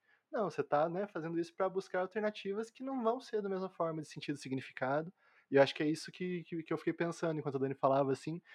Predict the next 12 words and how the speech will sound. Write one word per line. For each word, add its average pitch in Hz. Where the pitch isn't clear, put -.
desse 147
nível 160
mais 156
implícito, 165
né? 127
De, 131
que -
acho 127
que -
vai 139
gerando 165
desgaste. 160